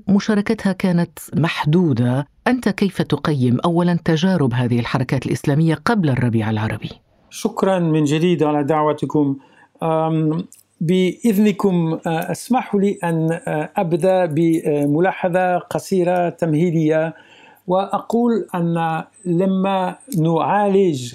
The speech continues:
Speaker 2: حاضر ماضي مستقبل التيارات الإسلامية، في تقديري علينا أن ما نركز على إيديولوجيات هذه الأحزاب، ولكن الأفضل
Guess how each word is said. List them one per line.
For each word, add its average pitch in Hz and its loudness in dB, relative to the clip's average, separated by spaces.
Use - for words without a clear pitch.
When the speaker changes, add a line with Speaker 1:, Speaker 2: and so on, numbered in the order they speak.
Speaker 2:
حاضر 160 0
ماضي 156 0
مستقبل 151 -2
التيارات 151 -2
الإسلامية، 143 -2
في 202 0
تقديري 165 0
علينا 202 2
أن 165 0
ما 190 2
نركز 170 0
على 160 0
إيديولوجيات 175 2
هذه 160 0
الأحزاب، 143 -2
ولكن 190 2
الأفضل 180 2